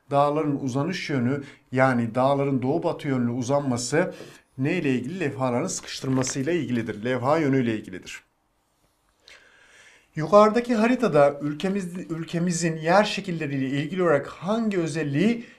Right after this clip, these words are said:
gösterilmiştir? Ovaların dağılışı değil. Klasik olarak baktığımız zaman şurada bir Kuzey Anadolu fay hattı var. Burada Doğu Anadolu fay hattı var. Şu kısımlarda da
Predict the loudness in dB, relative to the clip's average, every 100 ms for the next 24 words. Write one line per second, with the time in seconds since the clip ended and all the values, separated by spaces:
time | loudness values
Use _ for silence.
0 | _ -4 -2 -2 -2 2 2 2 0 -2
1 | -4 -6 -18 _ -20 -20 -20 -20 _ _
2 | -4 4 6 6 4 2 4 6 6 2
3 | 0 0 -2 -4 -14 _ 0 2 2 0
4 | -10 -16 -4 -4 -2 0 2 2 0 -2
5 | -4 -6 -4 -4 -2 -2 -2 -4 -8 -8
6 | -8 -8 -10 -12 -8 -6 -4 -4 -6 -6
7 | 0 2 2 0 -2 -2 -2 -2 -2 2
8 | 2 0 -18 _ -8 -2 0 0 0 -2
9 | 0 0 0 -2 -6 -4 -2 -2 -6 -12
10 | -12 -10 -10 -8 -2 -2 0 -2 -2 -2